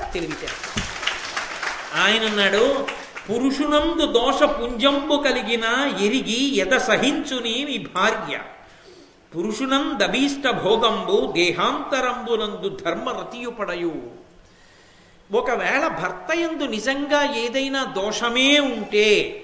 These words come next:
ఆ దోషాన్ని పది మందికి చెప్పకుండా సహించినదెవరో ఆమె భార్య.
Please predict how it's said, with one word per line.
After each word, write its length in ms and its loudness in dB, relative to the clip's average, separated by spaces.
ఆ 140 2
దోషాన్ని 600 2
పది 300 0
మందికి 460 -2
చెప్పకుండా 680 0
సహించినదెవరో 1120 0
ఆమె 360 -2
భార్య. 540 -4